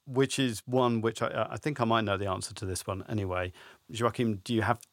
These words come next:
any optimism for the future related to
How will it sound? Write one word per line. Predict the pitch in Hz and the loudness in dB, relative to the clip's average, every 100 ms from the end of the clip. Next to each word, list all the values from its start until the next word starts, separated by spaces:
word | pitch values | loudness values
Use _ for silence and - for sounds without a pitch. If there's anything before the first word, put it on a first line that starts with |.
| _ _ - | _ _ 2
any | 120 117 98 90 - _ | 4 4 2 -4 -14 _
optimism | 117 - - 101 92 95 90 90 _ _ _ _ _ | -2 -2 -4 -2 -4 -4 -6 -8 _ _ _ _ _
for | - 107 | -2 0
the | 101 | 2
future | 110 101 101 95 - | 0 -2 -2 -2 0
related | 110 101 98 - 101 92 | 4 4 4 0 -6 -4
to | - 113 95 92 | -2 0 -2 -4